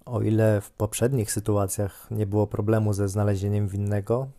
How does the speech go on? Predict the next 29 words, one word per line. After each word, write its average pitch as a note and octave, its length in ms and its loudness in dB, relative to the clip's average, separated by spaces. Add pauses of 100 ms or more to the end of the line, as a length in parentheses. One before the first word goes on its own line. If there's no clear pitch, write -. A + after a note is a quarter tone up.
(120)
mm, G#2 400 -4
tak G#2 200 -2
teraz, A2 360 0
przynajmniej G#2 680 -2 (180)
jak G#2+ 240 2
do G2+ 100 0
tej A2+ 160 0
pory, A2+ 360 0 (380)
winnego G#2 460 0
brak. A2+ 400 -2 (380)
Dlaczego? A2 500 0 (1300)
W G#2 60 -4
jednym B2+ 280 2
z G2 120 -4
artykułów, A2 680 -2
e, G#2 280 -2 (180)
znalazłem G#2+ 460 2
krótką A#2 340 -2
wzmiankę A2 420 0
o A2+ 80 4
tym, A2+ 160 -4
że G2+ 180 0
w G2 160 -6
regionie, G#2+ 460 0
w - 80 -10
którym G2+ 380 -4
znaleziono G#2 720 -2
martwego G#2+ 680 -2
żubra, A2 440 0